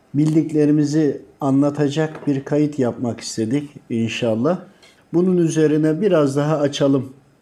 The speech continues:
anlatmaya çalışalım. Evveliyatında biz kulların tüm gayreti Allahu Teala'nın rızasını kazanmak ve makbul kul olabilmek üzeridir.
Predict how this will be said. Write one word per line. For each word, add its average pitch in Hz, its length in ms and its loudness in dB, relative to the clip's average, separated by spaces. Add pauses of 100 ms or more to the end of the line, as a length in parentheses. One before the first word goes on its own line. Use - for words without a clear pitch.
(160)
anlatmaya 139 720 2
çalışalım. 113 680 -2 (680)
Evveliyatında 190 1080 2 (1040)
biz 151 320 -2
kulların 180 540 0
tüm 202 260 0
gayreti 139 600 2 (580)
Allahu 165 340 2
Teala'nın 151 540 2
rızasını 143 640 2
kazanmak 147 760 -4 (520)
ve 175 420 0 (140)
makbul 147 640 0
kul 135 300 -4 (580)
olabilmek 113 800 0 (100)
üzeridir. 104 840 -2